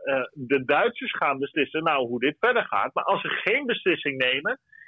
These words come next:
dan gaan anderen voor hen beslissen. En dan zie je ook de politieke krachten opkomen in andere landen die zeggen, "Wij willen bijvoorbeeld uit die euro," of, eh, "Wij willen, eh, afstand nemen een beetje van," of "We gaan er helemaal uit,"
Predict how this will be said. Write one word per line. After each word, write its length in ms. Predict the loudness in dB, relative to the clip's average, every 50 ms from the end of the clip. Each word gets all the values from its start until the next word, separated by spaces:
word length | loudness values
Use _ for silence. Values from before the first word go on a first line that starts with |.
| -10 -2
dan 200 | 0 0 2 2
gaan 240 | 2 2 0 0 0
anderen 600 | 2 2 2 4 4 2 2 2 2 0 -2 -4 -2
voor 280 | 2 4 6 6 4
hen 260 | 4 0 -2 -2 -2 -2
beslissen. 500 | -4 -4 0 0 0 0 0 0 -2 -2
En 80 | 0
dan 100 | -2 -2
zie 160 | 0 0 2
je 120 | 2 2 2
ook 120 | 0 0
de 60 | -2
politieke 560 | 0 2 4 4 4 4 0 -2 -2 -2 -2 -2
krachten 640 | 0 0 2 2 2 0 -2 -2 -2 -2 0 0
opkomen 520 | -2 -2 0 2 4 4 4 4 2 0
in 80 | -2 -2
andere 360 | 0 2 2 2 4 4 4
landen 400 | 4 4 4 2 2 0 -2 0
die 140 | 0 0 0
zeggen, 300 | 2 2 2 2 2 2
"Wij 160 | 2 2 2
willen 180 | 4 2 2 2
bijvoorbeeld 360 | 0 0 0 -2 0 2 2
uit 160 | 2 2 2
die 180 | -2 -2 2 4
euro," 760 | 6 6 6 6 6 6 6 6 6 6 6 6 6 4 4 2 -2 -10 -16 -16 -16 -4 0
of, 340 | 2 4 4 4 2 2
eh, 400 | 2 2 4 4 4 4 2 2 0 -2 _ _ _ _ -20 -8
"Wij 280 | -2 0 2 2 2 4
willen, 640 | 4 4 4 4 4 4 4 4 4 2 2 0 -2
eh, 380 | -2 0 2 2 4 2 0 0
afstand 540 | 0 0 -2 -2 -2 -2 0 0 0 -2 -2
nemen 580 | 0 0 2 2 2 2 0 0 0 -2 -2 -4
een 100 | -2 0
beetje 360 | 2 2 2 0 -2 -4 -4 -2
van," 400 | 0 0 2 2 2 2 0 0
of 200 | 0 0 0 2
"We 180 | 2 0 2
gaan 180 | 2 0 0 0
er 80 | 2
helemaal 340 | 2 2 0 0 0 0 2
uit," 500 | 2 2 4 4 4 2 0 -2 -6 -18